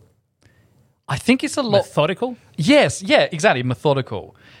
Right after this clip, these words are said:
Speaker 1: And I think, to, to be fair, this movie, just because of the plot, is not your traditional Godzilla film. There's a lot of satire, there's a lot of politics. I know the original Godzilla film of the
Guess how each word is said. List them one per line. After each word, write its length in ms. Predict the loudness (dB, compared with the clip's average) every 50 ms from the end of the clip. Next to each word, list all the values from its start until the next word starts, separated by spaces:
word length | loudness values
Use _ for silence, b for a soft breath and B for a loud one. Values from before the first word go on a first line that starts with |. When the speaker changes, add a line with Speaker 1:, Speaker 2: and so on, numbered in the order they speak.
| b b
Speaker 1:
And 140 | b 0 0
I 60 | 0
think, 340 | 0 0 -2 -2 -4 -6 -10 -10
to, 120 | -10 -8
to 180 | -6 -2 -2 -2
be 120 | -4 -4
fair, 280 | -6 -2 0 0 0 0
this 220 | 0 -4 -6 -6
movie, 240 | -4 -4 -4 -4 -4
just 160 | -6 -8 -12
because 220 | -10 -8 -6 -6 -6
of 40 |
the 60 | -6 -8
plot, 300 | -4 -2 -2 -2 -2 -4
is 120 | -6 -6
not 380 | -4 0 2 2 2 2 0 -4
your 220 | -2 -2 -2 -2
traditional 580 | -4 -6 -6 -4 -2 -2 0 0 0 0 0 -2
Godzilla 720 | -2 0 0 0 0 -2 -6 -4 0 0 2 2 0 -2 b b b b b
film. 360 | b 0 0 2 2 0 -2
There's 120 | -4 -6
a 60 | -6 -6
lot 120 | -8 -8
of 60 | -8
satire, 560 | -6 -4 -4 -4 -4 -2 -2 0 0 0 0
there's 140 | 0 -4 -4
a 40 | -6
lot 120 | -6 -8
of 100 | -8 -6
politics. 460 | -2 0 0 0 -2 -4 -8 -4 -2 -2
I 80 | 0
know 120 | 0 0 0
the 120 | 0 0
original 260 | 0 -2 -2 -4 -4 -4
Godzilla 380 | -4 -6 -6 -6 -6 -8 -6
film 220 | -4 -2 -2 0 0
of 80 | 0
the 100 | -2 -4